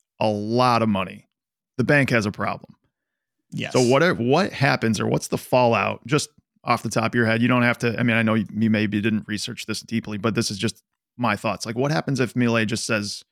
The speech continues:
Speaker 1: "Hey, I M F, go fuck yourselves. We're not paying shit." And they just do their own thing. Like, what are the consequences of that for him? And why isn't that something that he wouldn't wanna do?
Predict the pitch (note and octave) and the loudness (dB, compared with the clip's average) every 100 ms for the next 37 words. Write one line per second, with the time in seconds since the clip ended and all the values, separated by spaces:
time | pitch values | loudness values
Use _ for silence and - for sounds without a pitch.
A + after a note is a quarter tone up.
0 | _ _ _ - A2+ B2 A#2 A2+ - A#2 | _ _ _ 0 4 4 4 0 0 -4
1 | - A#2+ - A2 A2+ G#2 - A2+ G#2+ - | -2 -4 -4 -6 -2 -2 -2 -6 -6 -6
2 | G#2+ G2 - A2+ G2 _ _ _ _ _ | -8 -6 -2 -2 -2 _ _ _ _ _
3 | - A#2 A#2+ B2 B2 A#2+ - _ _ _ | -4 0 2 2 2 -2 -6 _ _ _
4 | _ D3 C3+ B2+ A#2 G2 B2 - A2+ A2 | _ 2 4 4 2 2 -2 -2 -2 -4
5 | - _ - C3 D3+ D3 C3+ - A#2 A2 | -6 _ -6 2 4 4 2 0 0 0
6 | G#2+ G#2+ G#2 G2 G2+ G2 G2 - - G#2+ | -2 -2 -2 -4 -6 -2 -4 -4 -8 -8
7 | F#2 A2+ G2 - A2 G#2 A2 A2+ A2+ A2 | -6 -8 -8 -8 -8 -6 -2 0 0 -2
8 | G#2+ A2 G#2 - - - A2+ A2+ A2 G#2 | -4 -4 -4 -6 -8 -2 -2 -2 -4 -4
9 | F#2 _ _ _ _ - A#2+ A#2+ A2+ G2+ | -6 _ _ _ _ -4 0 0 -2 -4
10 | F2 F2+ F#2 | -12 -12 -14